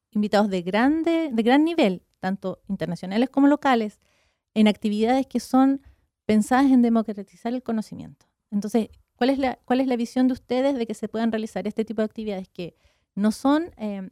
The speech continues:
netamente académicas, no son congresos de tecnic-, tan técnicos, sino que la idea es que el mismo científico tenga que hacer un esfuerzo en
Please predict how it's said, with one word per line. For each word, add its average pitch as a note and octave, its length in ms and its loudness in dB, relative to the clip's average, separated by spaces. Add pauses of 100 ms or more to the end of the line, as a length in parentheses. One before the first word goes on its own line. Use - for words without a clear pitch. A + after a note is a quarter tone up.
(100)
netamente A#3 460 0
académicas, G3 720 -6
no F#3+ 100 -6
son G#3+ 300 -4
congresos G#3 680 -6 (100)
de F3+ 480 -16
tecnic-, E3+ 300 -10 (280)
tan G3+ 180 0
técnicos, A3+ 540 2 (340)
sino G#3+ 160 -2
que G#3 200 -4 (300)
la G3 120 -8
idea F#3 180 -2
es A#3+ 80 -6
que G#3+ 300 -2
el F#3+ 180 -8
mismo A3 220 -4
científico B3 500 -4
tenga A3+ 240 -6
que G#3+ 280 -10 (260)
hacer G3+ 180 -2
un G#3 100 0
esfuerzo C4 680 -2 (320)
en G#3+ 300 -2